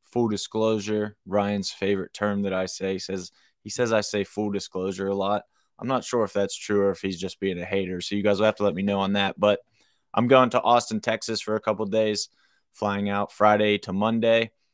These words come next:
So gonna keep this one a little quicker. Um, no guest today, but a topic that I think you guys are going to be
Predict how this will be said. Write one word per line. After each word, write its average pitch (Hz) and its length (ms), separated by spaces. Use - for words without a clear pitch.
So 117 560
gonna 139 220
keep 139 260
this 131 220
one 135 80
a 127 80
little 120 260
quicker. 139 500
Um, 98 320
no 127 140
guest 135 360
today, 123 380
but 107 140
a 110 60
topic 120 540
that 107 100
I 107 100
think 110 300
you 107 100
guys 104 320
are 101 60
going 98 260
to 98 60
be 95 360